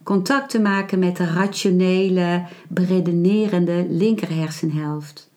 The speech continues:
En die hebben we ook nodig, omdat die ook ons oriëntatie geeft en, eh, zorgt dat we bepaalde dingen goed kunnen regelen. Maar als je alleen vanuit de linker hersenhelft opereert,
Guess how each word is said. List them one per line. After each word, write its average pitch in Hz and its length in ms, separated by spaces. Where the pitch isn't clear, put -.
En 190 80
die 214 140
hebben 214 200
we 220 120
ook 269 240
nodig, 175 760
omdat 180 340
die 185 140
ook 180 140
ons - 420
oriëntatie 170 800
geeft 165 720
en, 160 500
eh, 165 100
zorgt 175 440
dat 175 200
we 175 80
bepaalde 165 520
dingen 180 300
goed 185 220
kunnen 180 240
regelen. 180 680
Maar 196 160
als 214 140
je - 80
alleen 240 380
vanuit 214 300
de 185 80
linker 220 520
hersenhelft 180 800
opereert, 180 880